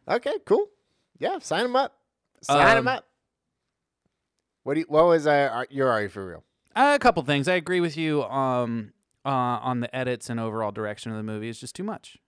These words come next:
Speaker 2: Uh, they, they, they, they made this movie too much than what it should have been.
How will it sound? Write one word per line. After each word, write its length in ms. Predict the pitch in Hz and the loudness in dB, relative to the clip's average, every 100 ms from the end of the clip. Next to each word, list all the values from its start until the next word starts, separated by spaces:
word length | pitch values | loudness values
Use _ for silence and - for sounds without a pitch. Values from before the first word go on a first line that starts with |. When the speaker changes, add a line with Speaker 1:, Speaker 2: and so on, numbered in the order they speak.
| _ | _
Speaker 2:
Uh, 260 | 131 113 110 | -6 -4 -4
they, 240 | 113 117 | -6 -6
they, 320 | 113 113 113 117 | -6 -6 -6 -6
they, 240 | 113 110 113 _ _ _ _ | -6 -8 -10 _ _ _ _
they 140 | 127 | -10
made 440 | 123 123 135 165 156 | -6 -6 -6 -6 -8
this 200 | 151 - | -10 -6
movie 260 | 143 131 | -8 -8
too 260 | 120 - 143 | -12 -10 -6
much 300 | 131 127 - | -4 -6 -8
than 180 | 120 110 | -10 -8
what 120 | 107 | -8
it 100 | 101 | -10
should 180 | - 107 | -10 -10
have 200 | 90 87 | -10 -16
been. 300 | 101 98 160 | -16 -12 -12